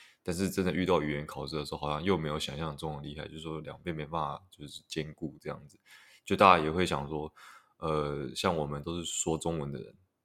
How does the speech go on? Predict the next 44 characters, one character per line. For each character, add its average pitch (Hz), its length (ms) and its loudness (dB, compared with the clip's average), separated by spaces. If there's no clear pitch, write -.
但 90 120 0
是 90 80 0
我 85 100 4
们 71 260 -4
国 71 180 2
文 82 140 -2
考 71 180 -2
试 80 220 -4
也 71 180 -4
不 85 160 2
一 82 40 0
定 80 180 2
就 82 100 -2
是 80 160 -4
可 - 160 -4
以 76 60 0
拿 73 160 -10
到 76 100 -2
很 71 140 -6
高 76 160 -6
分。 - 180 -16
就 90 120 -2
是 82 60 0
说， 90 160 4
如 113 100 4
果 104 100 8
说 92 260 0
英 110 220 4
文 92 100 2
没 85 140 2
有 87 160 2
经 87 340 -6
过， 82 480 0
呃， 78 540 0
系 - 400 2
统 - 180 -2
的 76 80 -6
学 78 260 -2
习 78 220 -4
的 73 100 -2
话， - 360 -2
基 101 160 2
本 92 120 8
上 87 300 2